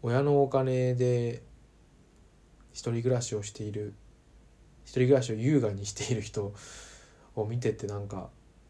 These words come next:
うん、僕はそうは思わなかったですね。その、なんて言うんだろうな。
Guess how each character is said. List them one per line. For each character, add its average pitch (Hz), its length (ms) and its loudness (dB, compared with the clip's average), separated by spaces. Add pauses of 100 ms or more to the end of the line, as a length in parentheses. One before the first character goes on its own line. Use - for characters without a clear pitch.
(300)
う 127 80 -8
ん、 104 240 -10
僕 123 240 -4
は 107 80 -2
そ - 200 -2
う 127 60 4
は 110 160 2
思 101 220 -2
わ 110 180 0
な 104 140 -4
か 101 80 -10
っ 98 60 -12 (180)
た 110 100 -6
で 104 100 -4
す - 140 -12
ね。 - 240 -12
そ - 200 -16
の、 101 300 -14 (560)
な 117 100 -6
ん 131 80 -2
て 156 220 -8
言 143 80 -2
う 123 40 0
ん - 20 -2
だ 113 40 -2
ろ 110 100 -4
う 104 40 -8
な。 104 220 -6